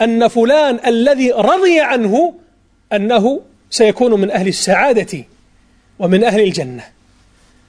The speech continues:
فالله سبحانه وتعالى ماذا قال؟ "لقد رضي الله عن المؤمنين إذ يبايعونك تحت الشجرة". كانوا ألف وأربعمائة صحابي،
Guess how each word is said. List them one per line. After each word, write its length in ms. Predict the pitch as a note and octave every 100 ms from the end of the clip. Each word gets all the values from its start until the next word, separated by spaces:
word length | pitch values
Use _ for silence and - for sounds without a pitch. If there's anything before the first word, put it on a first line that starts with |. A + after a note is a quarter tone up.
| _ _ _ _ - -
فالله 440 | - A3 D4+ E4+
سبحانه 320 | D4+ C4+ C#4+ D#4
وتعالى 280 | B3+ C4+
ماذا 180 | D4 B3+
قال؟ 340 | A#3 A#3+ B3 G#3+
"لقد 440 | A#3 B3 G3+ G3
رضي 540 | A3+ D4 D#4+ F4 E4
الله 580 | D4 C4+ B3 B3 G3 G#3
عن 160 | F#3+ G3+
المؤمنين 1000 | F#3 F#3 F#3 F3 E3+ F3 G#3+ D#4+ D#4+ - _ _ _ _ _
إذ 420 | C4+ E4+ F4 B3+ F3+ D#3+ - _ -
يبايعونك 1400 | F#3+ G3+ F3+ A3+ D4+ D#4+ D4 B3 A3 F#3+ F#3 F#3 A3+ D4 _ -
تحت 380 | F#3+ G3 - C4+
الشجرة". 640 | - - C4+ F3 D3+ A#2+ _ _ _ _ _
كانوا 300 | A3+ F#3+ F#3+
ألف 140 | C#4 G#3+
وأربعمائة 340 | G3 G3+ C#4+
صحابي، 600 | - G#3+ E4+ F4 C#4